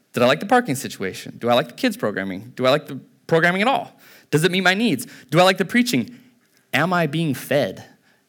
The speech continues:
you ever heard anybody say, "Oh, I just wasn't being fed. I just wasn't being fed.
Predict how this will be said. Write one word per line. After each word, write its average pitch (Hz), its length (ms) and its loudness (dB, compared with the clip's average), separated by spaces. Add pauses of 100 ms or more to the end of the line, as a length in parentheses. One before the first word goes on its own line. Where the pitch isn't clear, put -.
you - 80 -10
ever 113 100 -4
heard 131 120 -2
anybody 131 200 -2
say, 131 160 -4
"Oh, 123 300 4
I 123 40 0
just 110 120 -8
wasn't 123 240 -4
being 110 160 -8
fed. 98 300 -12
I 127 180 -20
just 143 140 -12
wasn't 147 220 -6
being 117 140 -8
fed. 110 440 -14